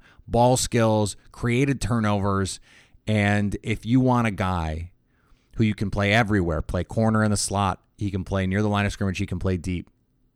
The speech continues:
do, does the things that you need him to do opposite Adrian Amos. Thornhill is a guy that I think, if you look at forty-five, could be in play.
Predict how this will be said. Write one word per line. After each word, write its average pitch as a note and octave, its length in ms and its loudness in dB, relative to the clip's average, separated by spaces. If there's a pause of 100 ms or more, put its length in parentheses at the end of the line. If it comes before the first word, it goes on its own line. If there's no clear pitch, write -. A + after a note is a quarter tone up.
(160)
do, B2 280 2
does B2 320 0
the A#2+ 100 0
things A2 380 -4
that G2 120 -4
you F#2+ 200 -2
need G2 260 0
him G2+ 200 0
to F#2+ 120 -4
do G2 300 0
opposite G2+ 420 -2
Adrian G#2 380 0
Amos. G#2 420 0 (460)
Thornhill C3+ 500 2
is G#2+ 80 0
a A2 60 0
guy G#2 220 0
that G2+ 120 0
I G#2 120 2
think, G2+ 300 -6
if - 120 -10
you A2+ 80 -2
look A2 160 -2
at G2+ 100 -4
forty-five, G#2 960 -2 (800)
could B2+ 180 2
be A#2 140 2
in A2+ 100 0
play. E2+ 360 -2